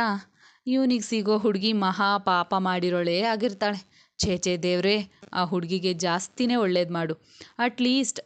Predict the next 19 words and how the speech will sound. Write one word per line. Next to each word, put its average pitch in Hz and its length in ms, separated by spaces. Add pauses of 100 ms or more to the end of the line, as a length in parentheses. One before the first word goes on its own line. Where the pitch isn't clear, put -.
(140)
ಆ 208 120
ಹುಡ್ಗಿನ 214 440
ನೋಡ್ಕೊಳ್ಳೋ 202 520
ಒಳ್ಳೆ 175 340
ಬುದ್ಧಿಯನ್ನಾದ್ರೂ 196 720
ಕೊಡಪ್ಪ 180 380
ಇವ್ನಿಗೆ," 170 560 (400)
ಎಂದು 202 240
ಫ್ಯೂಚರ್ 254 600
ಅತ್ತಿಗೆಯ 196 500
ಬಗ್ಗೆ 175 400
ಯೋಚಿಸಿ 180 500
ದೇವರನ್ನ 190 520
ಬೇಡ್ಕೊಂಡ. 196 480 (600)
ಇವನ 196 260
ಬೇಡಿಕೆಗೆ 214 680
ದೇವರು 220 400 (120)
ಅದೆಷ್ಟರ 262 460
ಮಟ್ಟಿಗೆ 202 580